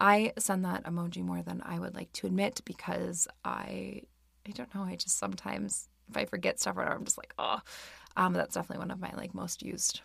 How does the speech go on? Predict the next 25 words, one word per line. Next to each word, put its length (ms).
emojis. 580
And, 440
but 100
anyways, 360
it's 140
not 180
about 200
me 280
and 140
my 120
texting. 420
So 240
the 100
prefrontal 540
cortex, 800
it 180
is 120
responsible 520
for 180
many 300
things, 540
including 760
modulating 640
cognitive 480
control, 640